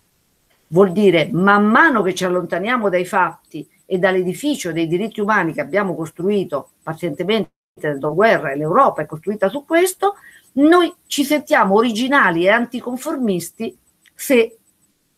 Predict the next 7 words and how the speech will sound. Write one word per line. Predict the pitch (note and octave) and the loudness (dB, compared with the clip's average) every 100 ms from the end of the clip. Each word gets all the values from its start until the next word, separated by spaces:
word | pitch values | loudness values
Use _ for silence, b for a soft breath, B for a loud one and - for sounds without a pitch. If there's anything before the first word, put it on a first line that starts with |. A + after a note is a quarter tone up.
| _ _ _ _ _ - | _ _ _ _ _ -4
contestiamo | C4 C4+ C4 D#4 D#4 B3 F3+ D3 E3 F#3 - _ | 0 0 0 -4 -4 -2 -2 -2 -6 -6 -10 _
questo | - B3 - | -4 -4 0
racconto, | C#4+ D4 D4 F3 D#3+ - A#3 A#3 | 2 2 0 -2 -2 -2 -4 -4
tra | - A#3 | -2 -2
virgolette, | G3 B3 A3+ A3 D#3 D#3 G3 | 0 -2 0 -2 -2 -4 -2
dominante. | F#3 G3 G#3 F#3+ C#3+ C#3+ - - | 2 2 0 -2 -4 -6 -14 -18
Quindi | - A#3+ F3+ C3+ | -8 -6 -6 -8